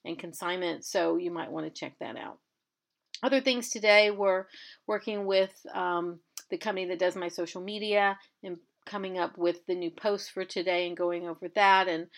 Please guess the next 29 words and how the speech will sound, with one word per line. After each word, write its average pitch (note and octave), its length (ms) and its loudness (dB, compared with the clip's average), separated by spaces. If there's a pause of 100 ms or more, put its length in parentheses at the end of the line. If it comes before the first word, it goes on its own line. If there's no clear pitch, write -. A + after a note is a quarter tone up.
(520)
and F#3 340 -4 (160)
verifying G3+ 720 6
the F3 80 2
designs G#3+ 640 0
and, F3 320 -6 (100)
and F#3 140 -8
all F#3+ 260 -2
of F#3 120 -6
that. F#3+ 300 -2
So F#3+ 140 -6
that G3 220 0
went G3 140 -4
up F#3+ 160 -6
today F#3+ 460 0
'cause G3 240 -8
we G3 140 -6
had G#3 160 2
a G3 60 -4
post - 540 -2 (540)
earlier C4+ 580 10
and G3+ 280 0
I, G3 240 -4 (300)
I G#3+ 100 4
didn't C#4 160 2
like A#3+ 200 2
how A3+ 120 0
the G3+ 80 -2
color A3+ 560 0
clashed. D#4+ 640 0